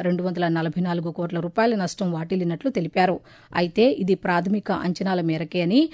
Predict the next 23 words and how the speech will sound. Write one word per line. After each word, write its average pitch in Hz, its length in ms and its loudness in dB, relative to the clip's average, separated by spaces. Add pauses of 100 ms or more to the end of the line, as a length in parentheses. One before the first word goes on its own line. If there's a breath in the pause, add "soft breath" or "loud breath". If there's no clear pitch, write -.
(260 loud breath)
పూర్తి 294 280 2
వివరాలు 185 380 2
వస్తే 160 420 0
నష్టం 180 500 0
మరింత 196 320 0
పెరిగే 220 360 2
అవకాశం 185 560 -2
ఉందని 170 320 0
నివేదికలో 175 520 2
పేర్కొన్నారు. 175 580 0 (360 soft breath)
ఈ 202 100 2
మేరకు 196 460 0
శాఖల 208 400 0
వారీగా 180 440 0 (160)
ప్రాథమిక 202 440 0
అంచనాలను 175 680 -2
నివేదికలో 180 560 0
వివరించారు. 185 640 2 (340 loud breath)
ప్రకాశం, 202 580 0
నెల్లూరు, 175 420 -2 (140)
బాపట్ల, 175 460 -2
నంద్యాల 185 420 0
జిల్లాల్లో 170 520 0